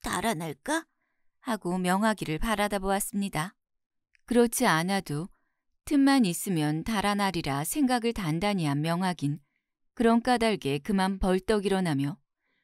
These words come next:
"우리 둘이니까 무섭지도 않을 테지? 어서 달아나자." 하고는 두 아이는 손을 맞잡고 살그머니 방을 나왔습니다.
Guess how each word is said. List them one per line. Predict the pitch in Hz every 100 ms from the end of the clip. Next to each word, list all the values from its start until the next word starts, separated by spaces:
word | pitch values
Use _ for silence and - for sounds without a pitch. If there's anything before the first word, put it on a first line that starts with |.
| _ _ -
"우리 | 190 220
둘이니까 | - 202 226 233 190 - 233 294 - - _
무섭지도 | - 247 285 - 202 160
않을 | 165 220
테지? | 226 214 160 294 330 - _ _ _
어서 | - 185 -
달아나자." | 185 196 208 240 196 - 151 - _ _ _ _
하고는 | _ 269 233 208 165 185 - _ _ _ -
두 | 240 233
아이는 | 170 170 190 165 160 170
손을 | 320 277 269
맞잡고 | 156 143 - 202 - 147 151 - _ _ _ _
살그머니 | - 294 254 240 185 147
방을 | 147 190 165 160
나왔습니다. | 175 190 190 202 190 165 147